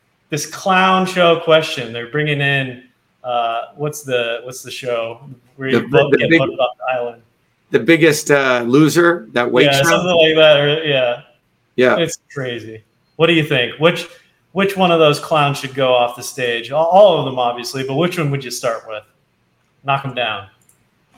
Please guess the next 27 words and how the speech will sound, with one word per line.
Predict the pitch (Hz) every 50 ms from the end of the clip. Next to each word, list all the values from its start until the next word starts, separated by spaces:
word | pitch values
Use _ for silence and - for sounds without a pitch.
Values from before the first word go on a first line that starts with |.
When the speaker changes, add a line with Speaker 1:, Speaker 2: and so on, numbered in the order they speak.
| _ _ _ _ _ _ _ _ _ _ _ _ _
Speaker 2:
Well, | 143 151 156 151 143 - -
I, | 139 147 156 156 - -
I | 143 151
really, | 147 156 165 165 160 160 151 143 143 - _ _
you | - 135
know, | 131 127 120 117 117 117 - - _ _ _
this | - 135 135 -
is | 147 135 -
such | - 147 143 -
a | 123
stupid | - - - 131 120 - 110 -
question. | - 113 117 117 110 - - 98 87 92 - _ _ _ _ _ _ _ -
I'm | 117 123 135
not | 135 127 131
really | 131 120 113 113
gonna, | 110 110 104 104 98 - - -
I | 120
don't | 117 120 120
really | 117 113 104 104
wanna | 101 110 104 101 101
even | 98 95 92 98
answer | 95 95 98 98 - - 90 82
it, | - _
you | - 92
know? | 98 104 107 113 110 - _ _ _ _ _ _ _ _ _ _ _ _ _ 123
Um, | 120 120 120 117 - -
but, | 107 - 135 131 131 -